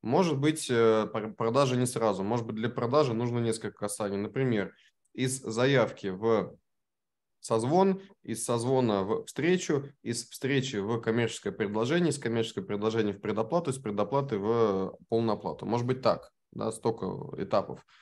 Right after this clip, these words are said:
Но здесь именно вот имеется в виду осреднённая конверсия. Дальше, значит, как вот любят, э, все инфобизнесмены рассказывать про,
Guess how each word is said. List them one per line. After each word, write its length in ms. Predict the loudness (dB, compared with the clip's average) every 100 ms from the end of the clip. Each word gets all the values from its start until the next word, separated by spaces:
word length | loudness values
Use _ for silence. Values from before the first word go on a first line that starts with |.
| _ _
Но 320 | 0 4 4 4
здесь 280 | 0 -2
именно 340 | 0 0 2 2
вот 240 | 0 -2
имеется 320 | 0 -2 -2
в 40 | -2
виду 120 | 0
осреднённая 540 | 0 0 0 2 0
конверсия. 580 | -2 -4 -4 -6 -10 -16 -18 _ _ _ _ _ _ _ _ _ _ _ _ _ _ _ _ _ _
Дальше, 460 | 0 6 6 6 0
значит, 300 | -2 -6 -6
как 240 | -2 -2
вот 100 | 0
любят, 300 | 0 2 0 0
э, 340 | 2 4 2
все 220 | 0 0
инфобизнесмены 760 | 0 0 -2 -4 -4 0 2 2
рассказывать 520 | 0 0 0 0 -2
про, 400 | -2 2 4 2